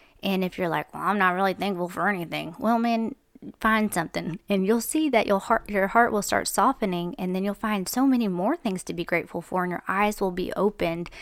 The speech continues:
uh, to just all the blessings that he's given you. Uh, and some other verses I wanna read, Hebrews chapter thirteen, verses fifteen through sixteen. "By him, therefore, let us offer the sacrifice of praise to God continually,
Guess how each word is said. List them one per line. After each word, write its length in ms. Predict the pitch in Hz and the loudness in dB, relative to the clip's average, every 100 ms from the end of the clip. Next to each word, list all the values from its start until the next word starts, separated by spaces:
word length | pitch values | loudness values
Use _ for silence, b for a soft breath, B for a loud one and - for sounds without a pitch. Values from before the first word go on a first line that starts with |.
| B B B | B B B
uh, 180 | 180 170 | -2 0
to 180 | - | -4
just 340 | 175 214 226 - - | -2 -2 -2 -4 0
all 200 | 196 226 | 2 2
the 140 | 196 | 2
blessings 540 | 180 180 202 202 190 | 0 0 0 -2 -4
that 120 | - 165 | -4 -4
he's 220 | 202 190 | -4 -2
given 400 | 175 185 202 170 | -2 0 -2 -4
you. 300 | 190 151 175 B B B B - | -6 -8 -10 B B B B -2
Uh, 240 | 180 180 180 - _ _ _ | 0 0 -2 -16 _ _ _
and 100 | 214 | -10
some 180 | - 208 | -4 0
other 220 | 220 202 | 2 2
verses 380 | 175 175 165 175 | 0 -2 -4 2
I 40 | 196 | 4
wanna 220 | 202 185 | 4 2
read, 220 | 180 180 | 0 -2
Hebrews 560 | - 208 196 185 180 - | -4 -6 -2 -2 -2 -6
chapter 260 | 190 190 | -4 -2
thirteen, 580 | 185 196 - 208 190 185 | 0 -2 -2 -2 -2 -2
verses 360 | 180 175 170 - | -2 -2 -4 -4
fifteen 340 | 180 - 180 | -4 -4 -6
through 140 | 185 | -4
sixteen. 480 | 170 - - 226 214 - B B - | -6 -6 -4 -2 -2 -6 B B 4
"By 140 | 190 | 4
him, 340 | 185 233 240 | 4 2 2
therefore, 480 | 226 233 - 220 214 | 4 2 2 0 2
let 160 | 202 185 | 4 2
us 160 | 180 - | 2 2
offer 420 | 175 196 208 196 | 4 4 2 -2
the 100 | 190 | -2
sacrifice 760 | 170 - 202 - 196 180 175 - | 2 4 4 2 -2 0 0 -4
of 200 | - - | -8 -12
praise 520 | - 180 190 240 262 - | -4 0 2 2 0 -2
to 120 | 185 | -4
God 400 | - 180 190 - | 2 6 6 2
continually, 1080 | - 175 - - 247 277 190 180 180 208 | -6 -6 -6 0 6 6 6 2 0 -2